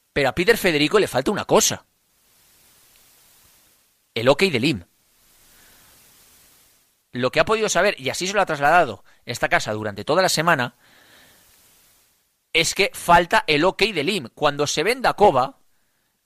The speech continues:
cuando Estoril llame al Valencia y diga, "Vamos a firmarlo todo, vamos a vender a Koba", o "Te voy a eje-, a ejercer la opción de compra de Koba",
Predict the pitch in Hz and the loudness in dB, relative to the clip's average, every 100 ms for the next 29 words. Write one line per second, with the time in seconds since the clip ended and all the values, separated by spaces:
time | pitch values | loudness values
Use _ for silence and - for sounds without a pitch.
0 | _ - 185 175 180 - 170 269 220 214 | _ -2 0 0 -4 -4 -6 -2 0 2
1 | 202 185 190 180 160 147 131 117 - - | 2 2 2 0 -6 -6 -4 -4 -4 -12
2 | _ 135 208 226 208 196 175 185 180 156 | _ -18 -8 -4 -2 -2 -2 0 0 0
3 | 180 156 107 - 127 139 196 180 143 135 | 2 0 -2 -10 -2 0 0 0 -4 -2
4 | 135 165 139 160 120 127 _ _ _ _ | 0 0 2 2 2 -4 _ _ _ _
5 | _ 107 110 156 175 135 - 131 139 123 | _ -10 -2 2 2 0 -6 -6 -4 0
6 | 131 120 120 170 151 117 151 143 151 135 | 0 0 -4 -2 -2 -2 -4 -2 0 2
7 | 139 135 147 117 127 | 2 4 4 4 0